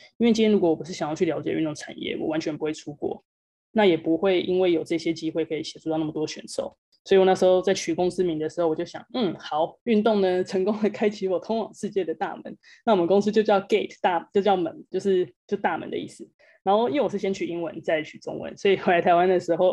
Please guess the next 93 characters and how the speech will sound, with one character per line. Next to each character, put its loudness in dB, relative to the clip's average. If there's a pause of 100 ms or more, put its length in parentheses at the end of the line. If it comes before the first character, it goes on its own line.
二 2
零 -2
年 -6
的 -10
时 -2
候 -4
就 -6
在 2
想， -8
啊， -6
到 -2
底 -2
要 -2
叫 -2
什 -20
么 -20
啊？ -14 (400)
就 4
是 0
总 -4
不 -2
可 -6
能 -10
叫 2
一 2
个 -2
大 0
门， -10
或 -4
是 -2
因 4
为 4
我 2
们 -6
在 0
做 0
的 0
是 -2
有 0
点 -4
像 -6
是 -10
两 -6
边 -2
的 -2
桥 -6
梁 -2
嘛， -6 (140)
就 2
连 0
接 0
两 -4 (120)
端， -10 (280)
要 -4
不 2
然 4
叫 2
桥 -8
门 -4
嘛， -6
也 -4
很 -12
奇 -14
怪。 -2 (360)
后 2
来 4
想 0
一 0
想， -6
啊， -4
算 0
了， -10
就 -8
叫 0
门 -8
吧。 -2 (460)
所 -4
以 4
我 4
们 0
公 -2
司 0
在 6
台 2
湾 0
就 2
叫 0
呢， -6
门 -2
运 0
动 0
顾 2
问。 2